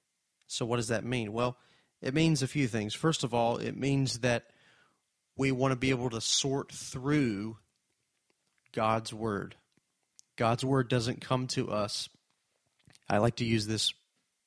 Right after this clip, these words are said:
concept a lot to think about what the Bible isn't. The Bible isn't millions of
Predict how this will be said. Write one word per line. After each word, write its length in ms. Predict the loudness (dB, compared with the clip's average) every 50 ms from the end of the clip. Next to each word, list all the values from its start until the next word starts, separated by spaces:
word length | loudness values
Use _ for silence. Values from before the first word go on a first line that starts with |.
| _ _ _ _ _ _ _ _ _ _ _ _ _ _
concept 460 | -4 -2 0 0 0 0 -2 -2 -2 -2
a 40 |
lot 340 | 0 0 0 0 -2 -6 -8
to 200 | -6 -4 -4 -4 -6 -12 -20 -20 -20 _ _ _ _
think 240 | -6 -4 -4 -2 -2
about 340 | -2 0 2 2 2 0 -2
what 180 | -4 -6 -4 -4
the 60 | -2
Bible 320 | 0 0 0 0 -2 -6 -6
isn't. 340 | -4 -4 -2 -2 -4 -6 -8 -12
The 80 | -12 -4
Bible 340 | 0 2 2 2 2 0 -4 -6 -8 -4
isn't 560 | -2 -2 -2 -2 -2 -4 -4 -6 -8 -10 -16 -20 _ _ _ _ -20 -20 _ _ _ _ _ -10
millions 680 | -8 -2 0 2 4 4 4 4 4 2 0 -2 -4 -6 -4 -2
of 400 | 0 0 2 2 0 -2 -4 -10